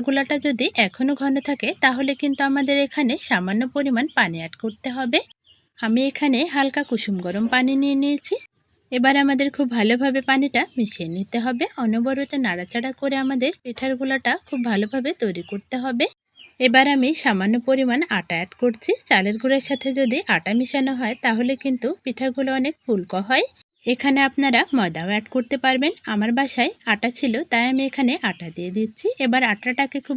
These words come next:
ভালোভাবে পিঠার গোলার সাথে মিশিয়ে নিতে হবে। অনবরত নাড়াচাড়া করে আমি পিঠার গোলার সাথে আটাটা ভালোভাবে মিশিয়ে নিচ্ছি। আটাটা মেশানো হয়ে গেলেই কিন্তু আমাদের পিঠার গোলাটা রেডি হয়ে যাবে। এবার আমাদের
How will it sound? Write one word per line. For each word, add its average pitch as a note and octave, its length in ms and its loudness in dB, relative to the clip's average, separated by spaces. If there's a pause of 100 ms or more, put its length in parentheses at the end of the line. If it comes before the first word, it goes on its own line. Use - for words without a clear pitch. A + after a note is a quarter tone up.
ভালোভাবে C4 440 -2 (100)
পিঠার B3 320 -2
গোলার C4 300 0
সাথে C4+ 200 -4 (140)
মিশিয়ে G#3 400 -2
নিতে E3+ 280 -6
হবে। A#3 220 0 (560)
অনবরত B3 480 2 (120)
নাড়াচাড়া G#3 500 0
করে C4 140 0 (100)
আমি B3 140 4 (100)
পিঠার B3 300 -2
গোলার C4 320 -2
সাথে B3 180 -2 (140)
আটাটা B3 320 0 (140)
ভালোভাবে B3+ 400 0 (120)
মিশিয়ে E3+ 400 -2
নিচ্ছি। F#3+ 300 -6 (180)
আটাটা B3 260 -2 (100)
মেশানো B3 380 -2
হয়ে C4 220 0
গেলেই B3+ 320 0
কিন্তু B3+ 280 -2
আমাদের B3+ 280 0 (100)
পিঠার B3 340 -4
গোলাটা B3+ 300 -2 (180)
রেডি F3+ 300 0
হয়ে F#3 240 -6
যাবে। A3 240 0 (540)
এবার A#3 300 4
আমাদের C#4 360 4